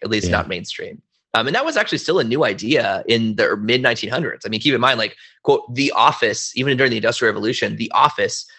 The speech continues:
Speaker 1: was, like, part of the manufacturing facility. So you've got people on the ground making the shoes or making the carpets or making the rope or whatever it was. And then you've got the office where there's a few people there doing, like, the office type stuff.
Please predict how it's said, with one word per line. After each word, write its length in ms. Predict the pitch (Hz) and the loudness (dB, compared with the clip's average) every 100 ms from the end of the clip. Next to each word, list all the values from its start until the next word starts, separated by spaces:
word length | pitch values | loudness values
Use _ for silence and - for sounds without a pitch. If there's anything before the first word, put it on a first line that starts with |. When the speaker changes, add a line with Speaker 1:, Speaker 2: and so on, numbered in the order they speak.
| _ | _
Speaker 1:
was, 300 | 120 123 113 | 2 2 2
like, 280 | 117 107 - | 0 0 -2
part 340 | - 131 127 120 | -2 2 4 2
of 400 | 117 107 - _ _ 117 | -2 -2 -10 _ _ 2
the 320 | 113 104 95 | 4 4 0
manufacturing 600 | 120 113 110 120 147 117 | 0 0 0 0 0 -4
facility. 460 | 85 104 95 65 - _ _ _ | -6 -10 -8 -10 -12 _ _ _
So 120 | - 123 | 0 0
you've 160 | 120 | 2
got 100 | 131 | 0
people 220 | 143 135 | -2 -4
on 80 | 123 | -4
the 60 | 113 | -2
ground 340 | 127 131 113 | 0 2 0
making 220 | 120 120 | -4 -4
the 60 | 110 | -4
shoes 400 | - 123 120 110 | -2 0 0 0
or 60 | 107 | -2
making 200 | 107 104 | -2 -2
the 40 | |
carpets 400 | - 117 107 - | 2 2 0 -4
or 60 | 101 | -6
making 300 | 104 104 101 | -4 -4 -2
the 220 | 92 85 _ _ _ | -4 -6 _ _ _
rope 380 | 107 120 131 113 | 2 4 6 4
or 80 | 104 | 2
whatever 320 | 104 160 117 | 2 2 0
it 80 | 92 | -2
was. 400 | 98 95 107 - - | -2 -2 -6 -12 -6
And 120 | - 127 | 0 0
then 100 | 127 | 0
you've 100 | 123 | 0
got 200 | 123 117 | 0 0
the 100 | - | 0
office 460 | 151 147 113 110 | 2 2 0 -2
where 60 | 117 | -2
there's 140 | 110 | -4
a 40 | 110 | -4
few 180 | 127 | -6
people 240 | 127 117 113 | -6 -2 0
there 180 | 107 101 | 2 0
doing, 500 | 110 110 104 104 110 | 0 0 0 -2 0
like, 280 | 98 - - | 0 0 -2
the 80 | - | 4
office 320 | - - 110 | 4 2 -6
type 200 | 82 76 | -6 -6
stuff. 380 | - 80 - | -8 -10 -12